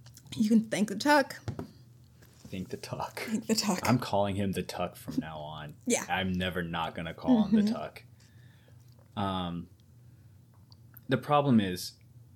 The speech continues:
Speaker 2: it is so, because it is so ephemeral, because it is so easy to ascribe something to critical race theory that it, that isn't there, but because there's no, like,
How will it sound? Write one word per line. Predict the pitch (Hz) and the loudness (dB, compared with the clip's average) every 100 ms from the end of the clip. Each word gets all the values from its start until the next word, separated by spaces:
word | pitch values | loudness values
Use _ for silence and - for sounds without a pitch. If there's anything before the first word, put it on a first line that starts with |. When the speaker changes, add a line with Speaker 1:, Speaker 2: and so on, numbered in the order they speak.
| - - - - - - - - - - | -20 -20 -20 -20 -20 -20 -20 -20 -20 -6
Speaker 2:
it | 113 110 | -2 0
is | 110 107 - - - - - - | 0 -2 -6 -12 -20 -20 -20 -6
so, | - - - 117 117 | -2 0 2 2 2
because | 117 113 - 127 127 131 | 2 2 0 0 2 2
it | 123 | 2
is | 113 | 2
so | - - 120 113 113 117 - - | -2 0 4 6 4 0 -8 -14
ephemeral, | - - 117 101 82 - | -10 0 2 2 -2 -6
because | 101 113 | -8 -4
it | 107 | -4
is | 113 | -4
so | - - 120 113 113 - - - | -4 0 4 4 4 -2 -12 -6
easy | 190 160 107 92 80 82 - - - - | -4 -2 -2 -4 -8 -12 -16 -20 -20 -10
to | - 113 104 98 95 90 - - - - - - - - - - - - | -2 2 2 0 -4 -8 -14 -20 -20 -20 -20 -20 -20 -20 -20 -20 -16 -2
ascribe | 113 - - - 113 107 110 113 104 101 | 0 2 0 0 0 2 2 2 2 0
something | - 113 101 101 92 | 0 2 2 0 -6
to | - - 95 87 | -6 -4 -4 -4
critical | - 95 90 87 | -4 -4 -4 -6
race | 87 87 - | -6 -6 -6
theory | - 87 - - - - - - | -6 -6 -6 -20 -20 -20 -14 -8
that | 101 - | -6 -6
it, | 101 - - - | -8 -10 -20 -10
that | 107 - | -8 -2
isn't | 120 123 98 | 2 4 2
there, | 95 101 120 131 - | -2 -2 -2 -4 -8
but | - | -8
because | - 107 104 | -8 -6 -2
there's | 101 | -2
no, | 101 101 | -2 -2
like, | 95 90 | -6 -10